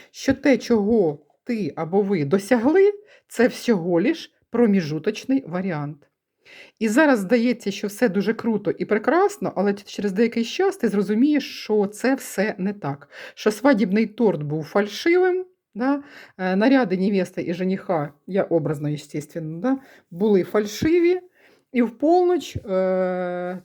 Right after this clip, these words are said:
ти превратишся, е, в Золушку. Так що, е, збираючи урожай колективної праці, чи це в роботі, чи в бізнесі, чи в коханні, е, пам'ятай про це. Варіант номер два.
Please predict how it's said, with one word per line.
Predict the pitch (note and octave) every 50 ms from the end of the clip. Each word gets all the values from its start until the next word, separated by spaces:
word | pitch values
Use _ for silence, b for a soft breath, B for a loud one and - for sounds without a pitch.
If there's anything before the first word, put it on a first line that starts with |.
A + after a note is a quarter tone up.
| _
ти | - C4 C#4
превратишся, | - B3+ C4 A#3 A3+ A#3 A#3 A#3+ B3 B3+ - - - B3 A#3+ G3+ -
е, | G3 G3 F#3
в | F#3+
Золушку. | F#3+ F#3 A3+ B3 A3 E3+ D#3 - - - D#3 D#3 D#3 - _
Так | _ - F#3 -
що, | - - G3+ F#3 F3+ F3 - -
е, | F3+ F3 E3+ E3+
збираючи | E3+ E3+ G#3 - F#3 G3+ F#3 E3+ - -
урожай | - - G3+ G3+ G#3 G#3 F3 F#3 E3+ D#3 D3 C#3+ C#3+ - - - _ _ _ _ _ _ _ _ _ _ _ _ _ _ - -
колективної | - F#3+ F#3+ G3+ - - G#3+ F#3 F3+ E3+ E3
праці, | E3 - F3+ F3 D3+ D3 - D#3+
чи | - B3+
це | A#3 - - E4+ D4 C4+ C4
в | - E3+ F3 F3+ F#3 F#3+
роботі, | F#3 G3+ F#3+ C#3+ D3 G3 A3 G#3+ - F3
чи | - - F#3 E3+
в |
бізнесі, | C#3 C3+ F#3+ A3 G3+ G3 E3+ - - D#3+
чи | - -
в | E3+
коханні, | E3+ - F3 - - A#3+ B3+ B3+ A#3+ A3 G#3 G3 G3+ B B B B B B B B B B
е, | - F3+ F3 E3+ E3+ E3+ E3 E3+ E3 E3 C3 C3+ B2+ - _ -
пам'ятай | E4+ D#4+ C#4+ C#4 C#4 - D#3+ C#3+
про | C#3 - - -
це. | - - - C3+ D#3 D3 _ _ _ _ _ _ -
Варіант | - F3+ F#3+ G#3+ A3+ B3+ C#4 D#4+ F#4 F4+ - -
номер | A#3 A3 A3+ A3 A3+ A3 G3+
два. | E3+ E3 D#3+ D3 C#3+ D3